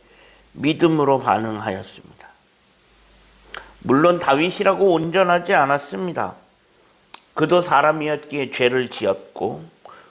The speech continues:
흔들릴 때도 있었습니다. 하지만 그럼에도 다윗은 결정적인 순간에 늘 하나님과 함께하려고 했고 죄를 지은 이후에도 회개함으로 하나님께 돌아왔고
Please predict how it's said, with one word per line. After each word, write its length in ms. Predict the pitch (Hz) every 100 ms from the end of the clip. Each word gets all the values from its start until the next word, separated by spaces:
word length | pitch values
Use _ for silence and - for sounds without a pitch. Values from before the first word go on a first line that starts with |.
| _
흔들릴 560 | 190 190 180 175 160 147
때도 360 | 143 135 131 123
있었습니다. 800 | 120 - 117 - 87 82 - - _ _ _ _ _ _ _ _ _ _ _ _ _ _ - - - - _ -
하지만 600 | 139 139 139 120 90 - _ _ _ _ _ _ _ _ _ _ _ _ _ _ - - -
그럼에도 520 | - 151 160 160 151
다윗은 540 | 151 139 131 131 147 131
결정적인 760 | 131 127 147 151 147 143 143 135
순간에 480 | 135 131 127 120
늘 280 | 107 113 120
하나님과 460 | 147 147 143 131 123
함께하려고 840 | 135 165 160 160 143 117 120 117 98
했고 420 | - - - - _ _ _ _ _ _ _ _ _ _ - - - _ _ _ _ -
죄를 380 | 147 151 170 139
지은 320 | 156 156 151
이후에도 880 | 135 139 151 151 139 139 123 107 107
회개함으로 640 | 180 196 185 170 165 151
하나님께 540 | 143 165 160 151 151 139
돌아왔고 840 | 131 143 147 117 - - - -